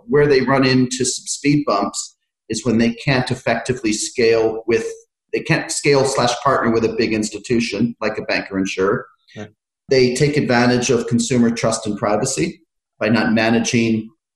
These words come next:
Speaker 1: you know, the respect of, of people's data. That's a consumer play, obviously. Or when, um, the easy money goes away, such as we're faced with right now in, in the emerging recession, when the venture money doesn't come in.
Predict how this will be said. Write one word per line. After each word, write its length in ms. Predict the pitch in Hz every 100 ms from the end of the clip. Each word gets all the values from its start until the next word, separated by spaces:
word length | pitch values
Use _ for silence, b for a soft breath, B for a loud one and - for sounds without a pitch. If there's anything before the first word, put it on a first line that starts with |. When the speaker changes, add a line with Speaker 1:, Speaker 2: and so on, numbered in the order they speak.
| _ _
Speaker 1:
you 140 | 120
know, 100 | 104
the 120 | 98
respect 520 | 98 101 - 104 - 107
of, 140 | 98 -
of 100 | 107 - _
people's 440 | 107 101 98 - -
data. 240 | 95 95
That's 220 | 120 120
a 40 | 104
consumer 540 | - 101 107 95 92
play, 160 | - 90
obviously. 460 | 87 87 107 - - - _ _ _ _
Or 500 | 131 147 143 143 - -
when, 380 | 135 135 135 131
um, 280 | 131 127 123
the 100 | 127
easy 300 | 147 143 127
money 220 | 131 143
goes 260 | 135 113
away, 320 | 120 101 - - _
such 300 | - 110 110
as 100 | 104
we're 100 | 117
faced 360 | 113 117 110 -
with 160 | 110
right 200 | 113 101
now 400 | 110 110 113 107
in, 340 | 107 104 101 95
in 140 | 104
the 100 | 104
emerging 400 | 101 104 95 98
recession, 640 | 95 95 104 104 - 98 - _ _ -
when 340 | 117 104 104 - _ _ _
the 120 | -
venture 380 | 117 135 131 156
money 320 | 127 117 117
doesn't 340 | 110 117 117 -
come 180 | 131 113
in. 420 | 110 95 -